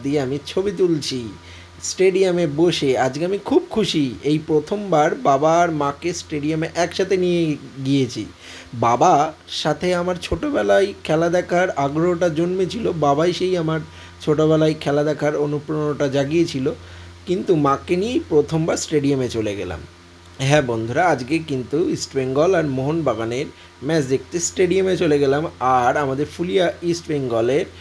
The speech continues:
সদস্যদের ও সাথে নিয়ে গেলাম। তোমরা দেখতে পাচ্ছ, এই দেখো আমাদের ফুলিয়া ইস্ট বেঙ্গল ফ্যান্স ফোরাম এর ব্যানার। আমরা ঠিক এই ব্লকে বসে পড়লাম, এবার ই-, ম্যাচ দেখব আর ম্যাচের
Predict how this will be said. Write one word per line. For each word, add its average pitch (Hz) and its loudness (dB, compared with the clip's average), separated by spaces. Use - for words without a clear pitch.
সদস্যদের 180 2
ও 202 0
সাথে 208 0
নিয়ে 190 0
গেলাম। 151 4
তোমরা 139 -2
দেখতে 185 -2
পাচ্ছ, 139 -4
এই 190 2
দেখো 156 0
আমাদের 147 2
ফুলিয়া 175 2
ইস্ট 165 -2
বেঙ্গল 147 0
ফ্যান্স 214 -4
ফোরাম 165 2
এর 156 2
ব্যানার। 185 2
আমরা 131 -2
ঠিক 190 -4
এই 151 4
ব্লকে 147 2
বসে 175 0
পড়লাম, 170 2
এবার 135 2
ই-, 143 -8
ম্যাচ 151 0
দেখব 131 2
আর 135 2
ম্যাচের 185 0